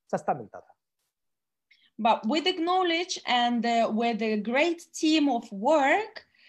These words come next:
Speaker 2: we, we, uh, pass to the second phase where we are now.
Speaker 1: और, uh, नॉलेज के साथ हम लोग बढ़ते चले गए और, uh, इन्वेस्टमेंट के साथ और नॉलेज के साथ हम लोग बढ़ते चले गए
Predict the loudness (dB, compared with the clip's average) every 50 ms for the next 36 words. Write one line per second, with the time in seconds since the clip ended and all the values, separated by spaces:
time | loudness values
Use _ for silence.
0 | -18 _ -2 0 0 2 2 2 0 -2 -4 -8 -16 _ -8 -4 -2 -2 0 0
1 | 0 0 0 0 0 0 -2 -2 -4 -8 _ -6 -4 -2 0 0 -2 -4 -6 -12
2 | -18 _ _ _ _ -6 -4 -2 -2 -2 -4 -6 -6 -2 0 0 0 2 0 -2
3 | -2 -2 -6 -4 -2 -2 0 0 -2 -8 -10 -14 -12 -6 -2 0 0 0 0 0
4 | 0 0 0 0 0 -2 -2 -2 -2 -2 -4 -6 -8 -12 _ _ _ _ _ _
5 | _ _ _ _ _ 0 0 2 4 4 4 4 4 4 2 0 -4 _ _ _
6 | _ -12 -6 -2 -2 0 0 -2 -4 -2 -6 -8 -2 0 -2 -2 0 -4 -4 -4
7 | -4 -2 -2 -4 -4 -4 -6 -6 -4 -4 -4 -4 -2 -2 -4 -4 -4 -8 _ _
8 | _ _ _ -2 2 2 4 2 2 2 2 4 4 4 2 2 0 -2 -2 -4
9 | -4 0 0 0 -2 -2 _ -10 -8 -8 -6 -4 -4 -2 -2 -4 -4 -2 -4 -4
10 | -6 -6 -8 -10 -4 -4 -4 -4 -2 -6 -6 -6 -4 -4 -8 -6 -6 -10 -8 -4
11 | -2 -2 -2 -2 -2 -6